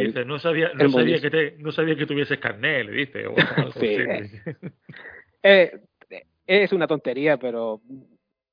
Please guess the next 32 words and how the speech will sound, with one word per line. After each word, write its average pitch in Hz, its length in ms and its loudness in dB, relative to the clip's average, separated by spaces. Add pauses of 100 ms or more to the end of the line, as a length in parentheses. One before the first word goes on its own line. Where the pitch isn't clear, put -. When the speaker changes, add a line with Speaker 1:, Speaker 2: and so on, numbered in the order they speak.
(300)
Speaker 1:
a, 139 420 2 (220)
a 151 180 -2
niños 180 280 4
como 175 240 4
yo, 196 160 4
que 160 100 2
teníamos 143 480 -2
nueve 139 260 2
años 135 280 0
en 139 80 -2
aquella 135 280 0
época, 127 280 -2
pues 101 340 -10
Speaker 2:
Sí, 151 80 -2
el 143 300 -2
Speaker 1:
nos - 140 -6
hacía 131 60 0
Speaker 2:
ochenta 131 120 0
y 156 60 8
nueve, 170 180 8
Speaker 1:
gracia. 139 420 -4 (180)
Speaker 2:
el 143 140 2
ochenta 135 320 0
y 117 60 -2
nueve, 131 180 4
Speaker 1:
Eh, 160 40 0
Speaker 2:
tú 127 140 -2
y 120 40 0
yo 131 100 2
nueve 147 220 2
años, 123 320 -10
claro. 110 200 -10